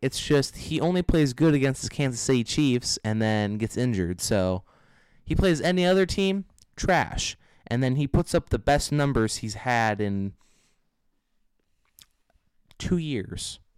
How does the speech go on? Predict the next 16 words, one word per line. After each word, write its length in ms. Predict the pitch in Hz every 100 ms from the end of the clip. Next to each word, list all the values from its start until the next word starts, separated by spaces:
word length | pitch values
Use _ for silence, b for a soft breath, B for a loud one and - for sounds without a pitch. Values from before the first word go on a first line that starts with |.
| _ _ _ -
against 300 | 104 113 110
the 60 |
Chiefs, 440 | 107 - - - - _
which 180 | - 117
is 80 | 113
so 220 | - 160
weird 500 | 135 120 92 92 104 - _ _ _ _ _ _ _
that 140 | 104
he 100 | 113
just 180 | 110 107
plays 260 | - 117 110
amazing 380 | 104 107 101 98
against 220 | 95 -
the 40 |
Chiefs. 500 | - - 92 92 -
But 240 | - 87